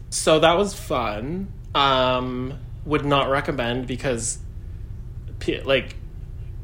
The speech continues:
it's just not, <laughs> okay, if you're queer,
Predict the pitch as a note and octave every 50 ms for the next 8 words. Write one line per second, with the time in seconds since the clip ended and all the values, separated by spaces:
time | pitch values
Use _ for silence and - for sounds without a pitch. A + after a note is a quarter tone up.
0 | - - G3+ E3+ - - D#3 D3 - - D3+ C#3 A#2+ A#2 A#2 A2 G2+ - - -
1 | - - - - - - - - - - F#3+ - - - G3 D#3+ - - - -
2 | - - F3+ E3 F#3 C#3+ A#2 A#2+ C#3 - E3 D#3 D3+ - - F#3+ F3+ E3+ E3 E3
3 | D#3+ E3 E3